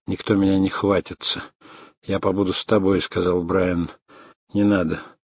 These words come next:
Мне уже хорошо. До Рождества осталось совсем немного. Я прилечу в Лондон, как и обещала.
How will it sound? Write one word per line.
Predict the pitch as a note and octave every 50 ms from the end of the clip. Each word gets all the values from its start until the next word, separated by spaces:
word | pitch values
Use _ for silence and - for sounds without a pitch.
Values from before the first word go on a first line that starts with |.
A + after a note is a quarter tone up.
| _ _ - _ _ _ _ _ -
Мне | G2 G2 G2 G2+ G2+
уже | F#2+ F2+ F#2+
хорошо. | - - - G2+ G#2 G2+ - - - G2 F#2+
До | E2+ E2+ F#2+
Рождества | F2 F#2 F#2+ E2+ E2+ F2+ - - - G#2 G#2+ G#2+
осталось | F#2+ - - - G#2 G#2 F#2+ -
совсем | - - F#2 - - - G#2 G2+ G2
немного. | F#2+ G2+ G2+ G2+ G2+ G#2 G2 F2 D#2+ E2+
Я | F2 F#2+ F#2+
прилечу | - - G2 F2 F2 F2 - - - F#2+
в | E2+
Лондон, | F2+ F2+ G2+ A#2 A#2+ A#2 A2 G#2 A2 A2 G2+
как | - - - - -
и | G2
обещала. | F#2 F2 F2 F2+ - - - - - - G2 G2+ G2+ G2 F#2+